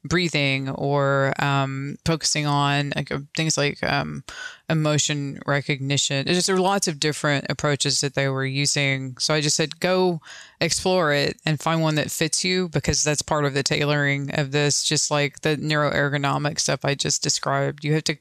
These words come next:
find the thing that fits for you, not what everybody else says works great for them, 'cause it may not be the case for you.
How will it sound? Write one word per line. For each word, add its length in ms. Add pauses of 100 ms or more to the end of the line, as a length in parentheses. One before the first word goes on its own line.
(120)
find 680
the 100
thing 220
that 140
fits 240
for 140
you, 420
not 380
what 240
everybody 480
else 220
says 260
works 560
great 300
for 160
them, 320
'cause 180
it 80
may 160
not 220
be 100
the 100
case 320
for 120
you. 260